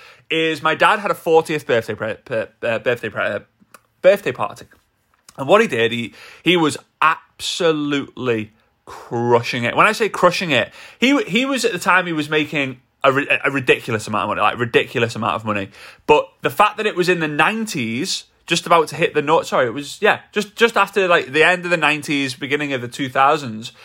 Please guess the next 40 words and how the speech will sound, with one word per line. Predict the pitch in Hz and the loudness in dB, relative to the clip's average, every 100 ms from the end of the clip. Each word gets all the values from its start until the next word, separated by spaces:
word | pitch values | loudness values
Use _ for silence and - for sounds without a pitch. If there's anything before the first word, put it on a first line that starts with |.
| - - | -20 -2
it | 170 170 | 0 2
was | 170 156 | 2 4
a | 156 | 4
ridiculous | 151 135 - _ 156 - - 156 127 - | 4 2 -6 _ 2 2 0 0 2 0
amount | 123 110 | 0 2
of | 117 | 0
money | 113 | -2
to | 107 113 | -4 -4
make | 110 - _ _ - | -4 -6 _ _ -2
back | 117 - | 0 0
then. | 165 151 - - - _ - | 2 2 -2 -16 -20 _ -2
And | 160 180 190 | -2 -2 4
no | 233 285 294 | 6 6 4
one | 220 165 | 0 0
was | 135 123 | -2 -4
making | 117 107 107 | -6 -6 -10
that. | 101 82 - | -12 -12 -4
Even | 208 226 214 | 0 0 0
the | 165 | -2
business | 170 170 170 175 | 0 -2 -2 2
owner | 165 160 | 2 0
friends | - 156 147 | -2 -2 -2
of | 147 | -2
his, | 151 151 | 0 0
no | 208 254 226 | 0 2 4
one | 180 127 120 | 4 2 -2
was | 110 | -6
making | 117 110 107 | -6 -6 -6
that | 107 - | -8 -6
sort | 120 104 | -4 -4
of | 110 | -4
money. | 113 131 | -2 0
It | |
was, | 170 160 | 0 -2
it | 170 | -2
was | 175 170 | -2 2
one | 202 | 2
of | 185 | 4
those | 160 156 139 | 4 4 2
where | 135 123 117 | 4 4 2